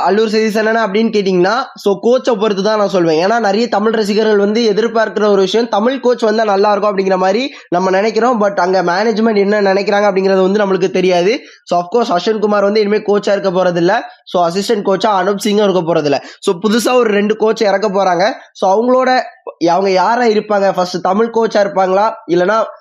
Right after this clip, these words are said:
வேற ஸ்டேட் கோச்சா இருப்பாங்களா அப்படிங்கிறது வந்து ரொம்ப முக்கியம். தமிழ் கோச்சா இருந்தாங்க அப்படின்னா, maybe அதிகமான வாய்ப்பு இருக்கு ரீடெயின் பண்ண.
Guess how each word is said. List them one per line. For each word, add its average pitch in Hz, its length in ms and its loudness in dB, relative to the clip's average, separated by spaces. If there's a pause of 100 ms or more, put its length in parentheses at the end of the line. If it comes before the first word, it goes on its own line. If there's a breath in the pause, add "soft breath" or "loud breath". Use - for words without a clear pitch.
(100)
வேற 190 240 0
ஸ்டேட் 214 280 -2
கோச்சா 202 180 0
இருப்பாங்களா 196 460 0
அப்படிங்கிறது 196 340 0
வந்து 196 180 0
ரொம்ப 196 260 0
முக்கியம். 190 420 0 (280 loud breath)
தமிழ் 233 320 -2
கோச்சா 240 240 0
இருந்தாங்க 226 420 2
அப்படின்னா, 202 360 0 (120)
maybe 226 240 2
அதிகமான 254 600 0
வாய்ப்பு 220 340 0
இருக்கு 196 140 0
ரீடெயின் 196 340 0
பண்ண. 160 240 0